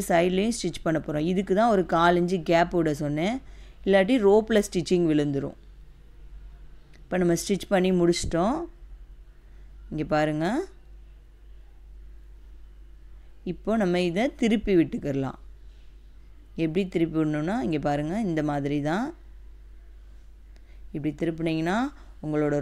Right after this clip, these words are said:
ரோப்பும் ஃப்ரண்ட் சைடில் வந்துரும், உங்களோட கிளாத்தும் ஃப்ரண்ட் சைடில் வந்துருச்சு.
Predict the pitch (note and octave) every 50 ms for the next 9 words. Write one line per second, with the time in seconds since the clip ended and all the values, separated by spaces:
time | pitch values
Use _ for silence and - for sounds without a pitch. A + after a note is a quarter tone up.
0 | C3+ D#3 F3 F#3 G3 F#3+ - A3 A#3 A#3 F#3+ F#3 E3+ E3 F3 E3+ - F3 D#3+ D#3
1 | D3+ D3+ D3 D3 D3 D3 C#3+ D3+ E3 G3+ B3 D4 - E3 D#3 C#3+ C#3+ C#3+ C#3+ C#3+
2 | - - D#3+ D#3 D#3 E3+ F#3 F#3+ - - D#4+ G4+ - - E3+ E3+ E3+ D#3 - D3+
3 | D3 C#3+ C#3+ C#3 C#3 C#3 C3+ C#3 C3 C3 - - -